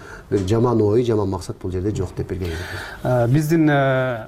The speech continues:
Speaker 2: Азаттык чекит орг сайтында муфтияттын басма сөз кызматы, э, ушул буйрук жөнүндө кабарды бергенден соң жарыяладык. Аябай көп, э, суроолор келип атат. Эң көп окулган, э, кабарлардын бири болуп турат сайтыбызда. Э, ушул кабардын астына жарыяланып, э, жарыяланып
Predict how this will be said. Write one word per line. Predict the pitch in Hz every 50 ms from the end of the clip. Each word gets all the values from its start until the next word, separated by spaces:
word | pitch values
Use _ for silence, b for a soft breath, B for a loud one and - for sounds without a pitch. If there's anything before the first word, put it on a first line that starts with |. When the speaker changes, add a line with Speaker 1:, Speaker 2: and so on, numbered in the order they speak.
| - - -
Speaker 2:
Азаттык | 165 156 156 165 160 175 -
чекит | - - 165 165 165 147 -
орг | 156 156 151 -
сайтында | - 156 147 147 - 151 156 180 214 233
муфтияттын | 214 175 151 - - - 147 135 - - 160 143 135 131
басма | 127 143 139 - 147 135
сөз | - 143 127 -
кызматы, | - 143 135 143 139 135 135 - - 143
э, | 131 127 127 123 123 120 120 120
ушул | 120 117 - - 139 123 113 - - -
буйрук | 139 123 120 131 139 143 143 143
жөнүндө | - 143 131 127 127 120
кабарды | - - - 135 - 113 117
бергенден | 127 139 135 127 139 135 135 135 135
соң | 135 - 180 180 165 117
жарыяладык. | 110 143 151 156 160 156 156 160 156 160 160 156 180 214 220 226 - 123
Аябай | 127 156 190 214 208 208 185 165
көп, | - 156 139 139 - -
э, | 147 139 135 131 123 -
суроолор | - 139 143 139 139 135 131
келип | - 143 135 135 180
атат. | 170 -
Эң | 151 147 147 -
көп | - 123 -
окулган, | 143 123 - 143 127 120 123 123 123 123
э, | 123 120 120 117 117
кабарлардын | - 127 127 127 131 131 123 120 131 127
бири | 135 135
болуп | 135 143 151 151 151
турат | 208 240 240
сайтыбызда. | - 220 196 - - 160 147 127 117 123 110 98 - B B B B B B B B B B B
Э, | B 127
ушул | 131 139 - 165 143
кабардын | - 151 147 139 135 135 135
астына | 139 139 - 143 135 131 123 117
жарыяланып, | 117 135 135 131 139 135 139 135 135 131 - - - -
э, | 139 127
жарыяланып | 120 135 135 127 135 135 131 135 135 131